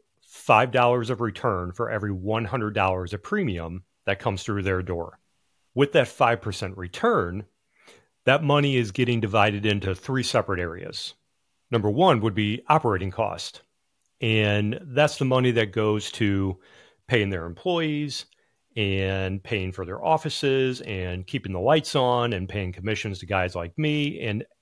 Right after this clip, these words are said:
every other expense that comes with running a giant corporation. The second place that return goes is their personal profit margin. And let's just say that's another one percent.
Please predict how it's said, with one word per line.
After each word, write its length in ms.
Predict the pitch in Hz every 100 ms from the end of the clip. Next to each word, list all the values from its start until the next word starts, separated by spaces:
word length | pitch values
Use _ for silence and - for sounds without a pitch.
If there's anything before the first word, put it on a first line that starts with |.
| -
every 240 | 151 160
other 200 | 143 127
expense 420 | 120 - 110 104
that 120 | 95 92
comes 320 | 131 117 101
with 160 | 95
running 460 | 113 113 110 101 101 _ _ _ _
a 100 | 117
giant 380 | 92 101 95 95
corporation. 760 | 107 92 95 92 85 - 78 - _ _ _ _ -
The 100 | 104
second 460 | - - 214 190
place 560 | - 107 87 92 - - _ _ _ -
that 120 | 104
return 400 | 98 - 107 98
goes 460 | 90 87 101 - - _ _ _
is 440 | - 107 104 104 -
their 280 | 117 101 117
personal 500 | - - 123 - 113
profit 440 | - - 117 110
margin. 520 | 95 87 80 78 - - _ _ _ - - _ _
And 380 | 120 117 110 110 120
let's 220 | 120 -
just 140 | 117 -
say 160 | 110
that's 180 | 104 101
another 320 | 110 107 104
one 320 | 98 101 101
percent. 640 | 95 101 - 101 78 -